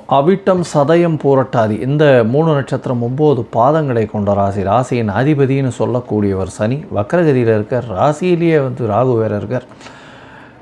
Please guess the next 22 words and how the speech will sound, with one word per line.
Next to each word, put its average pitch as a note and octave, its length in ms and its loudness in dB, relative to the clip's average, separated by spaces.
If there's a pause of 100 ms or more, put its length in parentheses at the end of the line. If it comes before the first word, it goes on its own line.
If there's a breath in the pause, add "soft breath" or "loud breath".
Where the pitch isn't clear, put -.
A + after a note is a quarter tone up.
(120)
இந்த D3+ 420 4
மாசம் E3 500 2
மொத்தமே G#3 480 2
வக்ரகதியில C3+ 560 2
இருக்கார். F2+ 420 -6 (200)
கா-, A#2+ 420 2
கார்த்திகை D3 640 2
ஒண்ணாம் C3+ 380 0
தேதி, B2+ 200 0
அதாவது A#2+ 200 2
பதினேழு D3+ 520 2
பதினொன்னு B2+ 400 -2
தான் D#3 180 2
வந்து, B2 540 0 (640 loud breath)
ஆ, G2 320 0
வக்ரக B2+ 560 2
நிவர்த்தி C3+ 560 0
ஆயிடுறார் F#2 500 -2
சனி G2+ 320 -2
பகவான். E2 320 -6 (680 loud breath)
இந்த D#3+ 440 6
காலகட்டத்துல E3 600 0